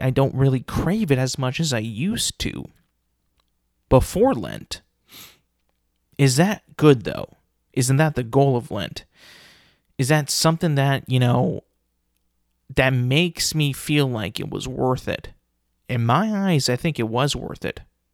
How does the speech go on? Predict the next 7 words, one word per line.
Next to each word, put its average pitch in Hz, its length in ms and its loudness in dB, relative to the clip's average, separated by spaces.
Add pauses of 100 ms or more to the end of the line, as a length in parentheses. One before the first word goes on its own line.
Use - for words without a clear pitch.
(160)
I 120 100 -2
think 127 220 0
it 123 100 2
was 120 480 2 (1500)
absolutely 143 600 0
worth - 280 -10
it. - 160 -16